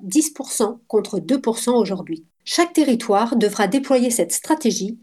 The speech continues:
qui ne concerne pas uniquement le domaine maritime. Il s'agira par exemple de créer ou étendre vingt réserves naturelles nationales, créer deux parcs naturels régionaux, protéger six mille hectares de littoral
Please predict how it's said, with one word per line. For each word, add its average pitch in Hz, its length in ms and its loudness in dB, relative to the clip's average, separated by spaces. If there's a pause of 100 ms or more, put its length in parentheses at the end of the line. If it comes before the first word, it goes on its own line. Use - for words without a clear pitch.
(200)
qui 220 100 2
ne 196 80 6
concerne 196 440 0
pas 180 120 0
uniquement 185 380 4
le 233 140 4
domaine 220 320 4
maritime. 190 520 0 (280)
Il 247 100 4
s'agira 233 480 2
par 180 200 -4
exemple 247 480 -2 (180)
de 196 180 2
créer 285 380 4
ou 233 120 4
étendre 226 540 2
vingt 262 240 0
réserves 254 400 0
naturelles 196 460 0
nationales, 190 600 2 (460)
créer 220 300 4
deux 294 200 -2
parcs 302 220 0
naturels 240 460 0
régionaux, 175 580 0 (380)
protéger 254 440 2
six 339 300 2
mille 320 160 4
hectares 208 540 -6 (100)
de 208 240 2
littoral 196 640 -2